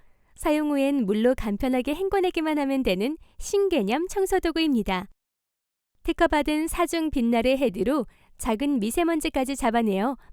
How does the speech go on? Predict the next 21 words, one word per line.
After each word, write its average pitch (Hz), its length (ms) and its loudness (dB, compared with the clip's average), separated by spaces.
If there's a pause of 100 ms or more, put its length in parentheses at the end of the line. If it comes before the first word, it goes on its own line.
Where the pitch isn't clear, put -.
말끔한 220 500 0
청소가 285 460 0
가능합니다. 233 720 -2 (1120)
빗자루로 330 580 2
잘 247 260 0
쓸리지 349 440 0
않는 277 260 2
액체류나 220 720 0
가루 226 260 -2
종류는 277 380 0
물론 220 400 0 (420)
청소하기 285 520 0
힘든 254 380 0
반려동물의 240 680 0
털, - 300 -4 (360)
그리고 240 540 0
카페트, - 680 -6 (180)
쿠션 339 420 0
등의 233 300 0
먼지 190 320 -2
청소도 294 540 0